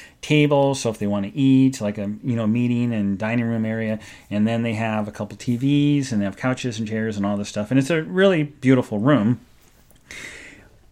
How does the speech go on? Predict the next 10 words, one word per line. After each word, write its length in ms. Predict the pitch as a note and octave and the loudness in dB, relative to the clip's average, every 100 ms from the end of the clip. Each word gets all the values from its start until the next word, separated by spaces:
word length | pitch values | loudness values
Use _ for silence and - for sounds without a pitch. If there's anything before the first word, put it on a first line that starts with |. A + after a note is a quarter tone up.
| - | 0
Um, 340 | C#3 B2 A2+ | 2 2 6
but 160 | D3 C#3 | 6 6
the 80 | |
thing 220 | C3+ A#3 G3+ | 4 2 6
is 300 | D3 C3+ C3+ | 6 4 2
that 280 | C3 B2 | 2 2
where 140 | C3+ C3 | 2 2
the 100 | A#2+ | 2
couches 480 | - A#3+ A3 B2 G#2+ | 0 -2 0 -2 0
are 420 | G#2 A2 A#2 | 0 0 0